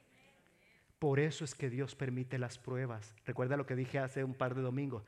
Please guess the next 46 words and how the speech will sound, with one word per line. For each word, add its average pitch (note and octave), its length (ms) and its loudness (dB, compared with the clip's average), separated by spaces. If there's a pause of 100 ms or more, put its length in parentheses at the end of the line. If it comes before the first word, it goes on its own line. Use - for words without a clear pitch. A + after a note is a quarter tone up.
(180)
Las C3 180 0
pruebas D#3+ 300 0
no E3 100 -4
nos D#3+ 160 -4
van D#3 140 0
a D3+ 40 0
destruir. C#3+ 840 -2 (580)
Pareciera C#3 500 0
que D#3 140 -2
sí, E3 340 -4 (280)
pero D#3 200 4
no D#3 300 2
te E3 160 2
van D#3+ 140 4
a E3+ 80 0
destruir. B2+ 760 2 (160)
Dios D3+ 260 0
está D#3 260 -2
mejorando C#3 640 0
tu A#2 160 -6
fe. C3+ 480 0 (200)
Dios E3 240 2
está F3 220 0
haciendo, E3 480 2 (160)
está D3+ 260 4
madurando F3+ 840 8
tu E3 180 2
vida E3+ 460 6
de C#3 140 6
tal G3+ 240 10
manera F#3 400 8
que F3 100 4
tu D#3+ 140 2
vida G3 180 8
no G3 180 8
va A3+ 80 10
a A3 40 10
volver G3+ 260 10
a G3 60 10
ser G#3 180 8
igual F#3+ 380 10 (180)
después G3+ 480 12
de G#3+ 80 12
enfrentar E3+ 560 8
las E3 240 6
pruebas. F3+ 720 10